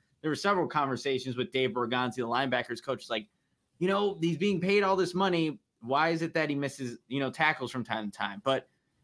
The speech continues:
you take that out of the equation, both these linebackers really, again, are another asset strength to this Bears defense because of the playmaking ability that they have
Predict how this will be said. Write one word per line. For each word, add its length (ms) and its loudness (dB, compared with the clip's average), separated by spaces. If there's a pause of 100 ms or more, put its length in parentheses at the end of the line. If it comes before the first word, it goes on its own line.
you 160 -2
take 280 2
that 160 6
out 40 4
of 60 0
the 100 6
equation, 680 0
both 280 0
these 160 0
linebackers 1120 0 (380)
really, 600 4
again, 340 2
are 220 0 (100)
another 560 2
asset 520 -2
strength 360 -4
to 60 -8
this 160 -4
Bears 280 -2
defense 380 -4
because 360 -4
of 160 -6
the 80 -18
playmaking 520 0
ability 320 2
that 140 -4
they 120 0
have 360 4